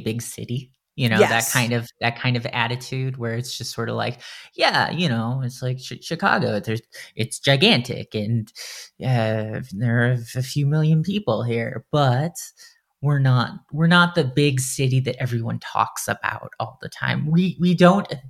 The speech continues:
Speaker 1: appear in Marvel movies. <laughs> You know?
Speaker 2: We don't
Speaker 1: That, that's how I
Speaker 2: Yes.
Speaker 1: judge things.
Speaker 2: We don't get all of the attention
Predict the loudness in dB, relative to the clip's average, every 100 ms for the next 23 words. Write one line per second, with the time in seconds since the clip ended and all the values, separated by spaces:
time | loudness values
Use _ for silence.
0 | -4 -4 -4 -2 4 6 6 6 4 4
1 | 4 4 4 4 2 -2 -6 -10 -18 -14
2 | -10 -2 -2 -2 -6 -10 -18 -18 -6 -6
3 | -4 -6 -2 0 2 4 4 2 2 0
4 | 0 -12 -12 -12 -2 0 2 4 4 4
5 | 4 2 0 -4 -4 -6 -8 -12 _ -20
6 | -20 -20 -20 -20 -16 0 4 6 4 2
7 | 2 2 0 0 0 -4 -4 -4 -4 -6
8 | -6 -6 -8 -10 -12